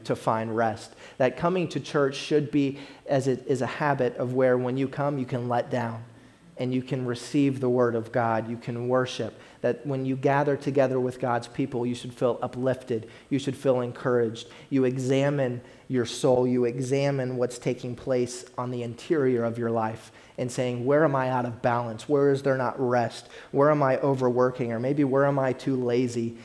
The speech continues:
Because what we need to see and what we'll see that Jesus reveals is that rest does not equal inactivity, rest doesn't equal idleness, and rest doesn't equal laziness.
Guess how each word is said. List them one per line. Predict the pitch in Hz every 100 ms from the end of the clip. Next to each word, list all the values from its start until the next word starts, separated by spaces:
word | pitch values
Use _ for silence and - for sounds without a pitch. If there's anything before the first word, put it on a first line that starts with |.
| - -
Because | 131 147 127 -
what | 147
we | 170 151
need | 147 147
to | 123
see | - 160
and | 135 127
what | -
we'll | 127
see | - 143 131
that | 117 120
Jesus | 131 127 123
reveals | 123 113 123 117 113 - - - - _ _ _
is | 127 117
that | 120 123
rest | 131 143 160 - - - - -
does | 135 143
not | 127 123
equal | 139 127 131 123 123 -
inactivity, | 135 113 104 - 147 156 160 160 - - - - - -
rest | 135 139 - -
doesn't | 135 127 -
equal | 135 - 120 113 -
idleness, | 127 139 139 143 143 - - -
and | 131 123
rest | 127 131 - - -
doesn't | 139 123 123 -
equal | 127 127 120
laziness. | 113 113 117 117 110 110 - -